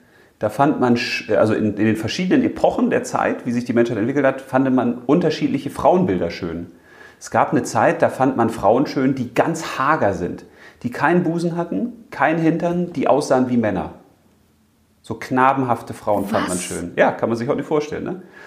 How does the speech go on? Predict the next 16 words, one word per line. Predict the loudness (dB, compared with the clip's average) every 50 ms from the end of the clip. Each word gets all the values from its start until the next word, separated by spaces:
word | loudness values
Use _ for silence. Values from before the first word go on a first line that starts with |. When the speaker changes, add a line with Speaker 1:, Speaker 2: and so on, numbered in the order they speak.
| -16 -10 -4
Speaker 1:
Und | 0 2
dann | 4 6 6
gab's | 6 6 6 4 2 0
eine | 0 0
Epoche, | 0 0 2 2 2 4 2 0 -2 -2 -6 -14 -20 -20 -16 -10
da | -6 -6
fand | -4 -2 0 0 0 2
man | 0 0
Frauen | -2 -2 2 4 4 4 4 2
schön, | 0 -2 0 0 0 0
die | 0 -2 -6 -4 -2
ganz | 0 0 2 2 2 0 0 -4 -6 -4
dick | -4 -4 -4 -6
sind. | -12 -12 -12 -12 -14 -18 -20 _ _ _ _ _ _ _ _ _ 2
Extrem | 2 2 2 0 -6 -8 -6 -8 -4 0 4 6 6 6 6 4 2
dick. | 0 -6 -10 -14 -20